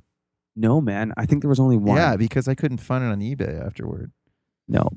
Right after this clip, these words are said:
Speaker 1: and it
Speaker 2: But
Speaker 1: was small anyways.
Speaker 2: yeah, there's no way it fit my big head. So keep
Speaker 1: Nope.
Speaker 2: going, this hat.
Speaker 1: Yeah. So I had been using, like, a, like, a felt hat,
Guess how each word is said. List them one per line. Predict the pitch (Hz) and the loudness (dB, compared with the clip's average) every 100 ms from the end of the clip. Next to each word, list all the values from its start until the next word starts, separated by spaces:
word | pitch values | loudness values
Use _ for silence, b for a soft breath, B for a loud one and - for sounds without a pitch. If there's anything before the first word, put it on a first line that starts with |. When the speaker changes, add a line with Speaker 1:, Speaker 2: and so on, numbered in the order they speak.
| - - | -10 -2
Speaker 1:
and | 117 117 | 2 4
it | |
Speaker 2:
But | 123 | 4
Speaker 1:
was | 117 | 0
small | - 107 110 110 | 0 2 2 0
anyways. | 107 - | 0 2
Speaker 2:
yeah, | 143 135 117 | 4 4 2
there's | 110 113 | 0 -2
no | 131 131 | -2 0
way | 127 | 0
it | 113 | 0
fit | 131 107 | -4 -2
my | 107 98 - | -4 -6 -2
big | 110 113 | 0 0
head. | 107 110 117 104 - _ _ | 0 -2 0 -2 -10 _ _
So | - | -6
keep | 110 - | -2 0
Speaker 1:
Nope. | 104 | 2
Speaker 2:
going, | 127 143 113 | 2 2 2
this | 104 - | 0 -2
hat. | 117 120 - - - _ _ _ _ _ _ _ _ _ _ | 0 0 -2 -8 -20 _ _ _ _ _ _ _ _ _ _
Speaker 1:
Yeah. | 123 127 - 123 b b b | 0 0 -2 -8 b b b
So | - 139 127 - _ _ _ _ | -2 0 0 -4 _ _ _ _
I | 139 | 0
had | 160 147 113 _ _ | 0 -2 -8 _ _
been | 139 143 | -4 -2
using, | 143 147 | -2 -4
like, | 143 | -8
a, | - 127 123 113 107 _ _ _ _ _ | -8 -10 -8 -8 -10 _ _ _ _ _
like, | 131 | -2
a | - - 113 - _ _ - - | 0 0 -2 -4 _ _ -20 -4
felt | 123 120 | -2 -2
hat, | 135 151 160 | -2 -2 -2